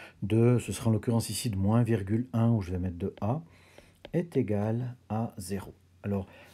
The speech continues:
A est un minimum local, C est un petit peu dans la même situation. On est ici sur un minimum, euh, local aussi, mais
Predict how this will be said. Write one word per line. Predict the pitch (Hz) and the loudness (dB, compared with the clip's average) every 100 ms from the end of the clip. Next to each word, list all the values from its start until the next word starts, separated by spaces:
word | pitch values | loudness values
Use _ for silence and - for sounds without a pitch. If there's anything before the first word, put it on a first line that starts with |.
| _ | _
A | 135 143 | 4 4
est | 127 | 2
un | 101 | 0
minimum | 110 127 131 110 | 4 6 6 4
local, | 104 104 104 143 131 - - - - - | 2 0 0 0 -2 -8 -20 -20 -20 -12
C | - - 160 143 131 | -6 0 2 2 0
est | 110 - | -4 0
un | 101 | -2
petit | 101 170 | 0 -4
peu | 151 | 0
dans | 131 | 2
la | 120 | 4
même | 117 113 | 4 2
situation. | - 101 - 101 - 117 127 165 - - - | -2 -6 -2 -2 -2 0 0 0 -10 -12 0
On | 110 | 4
est | 120 | 4
ici | 113 - - 139 | 2 -2 -8 -6
sur | 127 - 117 104 | -6 -6 -4 0
un | 113 | 4
minimum, | 113 117 113 123 135 127 - - | 4 4 4 4 2 -4 -16 -12
euh, | 104 104 101 101 98 98 95 | -4 0 2 2 2 2 2
local | 95 98 110 107 | 0 0 0 0
aussi, | 113 - 156 | -2 0 4
mais | 120 107 | 4 4